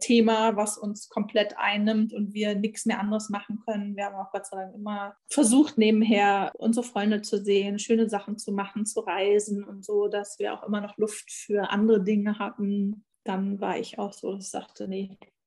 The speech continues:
jetzt ist Schluss. Mein Körper und ich mache das nicht <laughs> mehr weiter dann. Also beziehungsweise der Arzt sagte auch, da müssen Sie sich schon auf zehn bis zwölf Zyklen einlassen,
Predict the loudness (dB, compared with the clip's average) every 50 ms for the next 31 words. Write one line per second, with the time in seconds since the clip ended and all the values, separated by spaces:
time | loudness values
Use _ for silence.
0 | _ -8 -8 -6 -6 -8 -14 -12 -10 -10 -10 -10 -10 -8 -6 -6 -8 -8 -10 -14
1 | _ -6 -6 -4 -4 -4 -6 -8 _ _ -4 -2 0 0 0 0 -2 0 0 -2
2 | -2 -4 -6 -8 -6 -4 -4 -4 -4 -4 -6 -6 -6 -4 -2 -2 -2 -2 -2 -4
3 | -6 -10 -16 -12 -4 -4 -2 0 0 0 -2 -2 -4 -6 -4 -4 -4 -2 -2 -2
4 | 0 0 2 2 2 2 0 -2 -2 -4 -4 -4 -4 -4 -4 -4 -4 -4 -6 -4
5 | -4 -4 -4 -6 -8 -8 -10 -10 -10 -10 -8 -6 -6 -6 -6 -10 _ _ -2 0
6 | 2 2 0 0 0 0 0 0 0 0 -2 -2 -2 -4 -6 -4 -4 -2 -2 -2
7 | -4 -4 -4 -4 -4 -4 -4 -6 -4 -2 0 0 0 -2 -4 -4 -2 -2 -2 -2
8 | -2 -6 -10 -4 -4 -4 -4 -2 -2 -2 -2 -2 -2 -6 -8 -8 -4 -2 2 4
9 | 6 6 8 6 6 4 2 0 0 0 2 0 0 -4